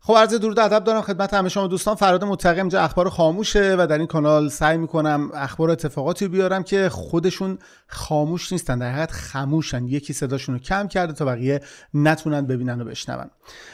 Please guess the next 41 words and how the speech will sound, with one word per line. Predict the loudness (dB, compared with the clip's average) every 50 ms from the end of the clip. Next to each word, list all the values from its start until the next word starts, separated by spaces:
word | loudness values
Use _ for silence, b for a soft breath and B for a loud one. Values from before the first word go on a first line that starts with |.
| B B
اگر | -2 0 0 2
تازه | 2 2 2 4 2
با | 2
این | 0 2
کانال | 0 0 2 2 4
آشنا | 4 2 2 2 -2 -4
شدید، | 0 0 0 0 0 0 0
دو | 0 0
سه | 2 4 4
روزی | 4 4 2 2 4
دوام | 4 4 4 4 2 0 0
بیارید، | 0 0 -2 0 -2
متوجه | -2 -2 0 0 0 0 0 -2 -4
می‌شید | -4 -6 -6 -8 -10 -10
چی | -8 -6 -4
به | -2 -2 -4
چیه | -4 -4 -2 0 0 0 0 -2 -2 -4
و | -6 -4 -4 -4 -6 -6 -6
لطف | -2 2 2 2 2 0 -4
می‌کنید | -6 -4 -2 -2 0 0
اگر | 0 -2 -4 -6
سابسکرایب | -4 -4 -6 -6 -6 -6 -4 -2 -2 -2 -2
کنید | -4 -4 -4 -2 -2
و | -2
ممنون | 0 0 -2 -2 -2 -4
می‌شم | -4 -4 -4 -4
اگه | -4 -2 -4
ویدیو | -4 -4 -4 -4
رو | -4 -2
لایک | -2 -2 -2 -2 -4
بزنید | -6 -4 -2 -2 -4 -4 -6 -8 -12 B B B B B B B B B 2
تا | 4 4 4 6
توسط | 4 2 2 2 0 -2 -4 -6 -2 -2
ربات‌های | 0 2 2 2 0 0 -2 0 -2 -2
یوتیوب | -2 -2 -4 0 2 2
و | 2
گوگل | 2 0 -2 0 0 2
در | 0 0
فضای | 0 0 -2 0 0 -2
مجازی | -2 -2 -2 -4 -6 -8 -6 -4
به | -2 -2 -2 -2